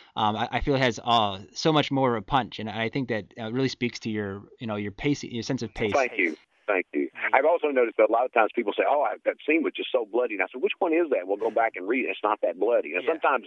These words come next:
Speaker 2: you know, I, I'm not afraid of being graphic, but they'll go back and what they remember it as being more intense than it was because you go about setting it up in such a way that when it happens, it really has impact.
Speaker 1: Right. And you're, and I guess, like, you're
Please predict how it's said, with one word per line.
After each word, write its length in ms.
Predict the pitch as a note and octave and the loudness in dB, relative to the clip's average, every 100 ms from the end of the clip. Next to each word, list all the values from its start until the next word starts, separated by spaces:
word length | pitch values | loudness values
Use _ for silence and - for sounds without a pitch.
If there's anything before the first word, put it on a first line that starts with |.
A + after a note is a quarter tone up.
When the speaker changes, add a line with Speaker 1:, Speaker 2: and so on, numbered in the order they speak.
| - | -4
Speaker 2:
you 80 | B2 | 4
know, 80 | G2 | 6
I, 80 | F#2 _ - - | 4 _ -10 -2
I'm 80 | A#2+ | 0
not 120 | G2 | 0
afraid 320 | - F3+ C#3+ | 0 -2 0
of 40 | |
being 200 | G#2+ F2 | -2 -4
graphic, 420 | D#2+ F2+ E2+ - - - - | 2 4 4 2 -6 -10 -4
but 100 | G#2+ | 0
they'll 140 | C3 | 0
go 160 | B2 C3 | 2 2
back 280 | A#2+ D#3+ D#3+ | 2 2 0
and 140 | A2 A2+ | 0 -2
what 120 | B2 | 0
they 120 | B2 | -2
remember 580 | G2+ G2 G2 G3 A#3+ - | -2 -6 -2 -2 0 -2
it 80 | F2+ | -2
as 140 | E2+ | -2
being 240 | A2 G2 | 0 0
more 200 | F#2+ F#2 | 0 0
intense 340 | F#2 - G#2 F#2 | 0 0 -2 0
than 100 | G2+ | -2
it 80 | F2 | 2
was 220 | G2+ F#2 | 2 0
because 380 | F2 - A2 G2+ - - - | -4 -2 -2 -2 -8 -16 -4
you 100 | G#2+ | -2
go 160 | A2 C#3+ | 0 0
about 240 | B2+ A2 - - | 0 -2 -2 -2
setting 260 | C#3 A2 | -2 0
it 140 | G#2 C#3+ | 0 0
up 160 | F3+ | 0
in 140 | G#2+ F#2+ | -2 -2
such 200 | - - F#2+ | -2 -2 0
a 40 | |
way 200 | F#2+ F#2 | 0 0
that 120 | - | -2
when 160 | G2+ F#2 | -2 0
it 100 | F2 | 0
happens, 440 | C3 C#3 - F2+ F2 | 0 -2 -4 -6 -4
it 100 | F2+ | -2
really 220 | F#2+ E2+ | -2 0
has 160 | D#2 D2 | -2 0
impact. 520 | G2 F#2 C2+ B1 _ - | -2 0 -4 -4 _ -10
Speaker 1:
Right. 300 | G#2+ A2 G#2+ | -4 -4 -2
And 100 | B2 | -2
you're, 120 | A#2+ | 0
and 200 | B2 A#2+ | 0 0
I 140 | A#2 A2+ | 0 0
guess, 220 | B2+ B2 | 0 -2
like, 180 | A#2 - | -6 -4
you're 220 | B2 A2 | -4 -6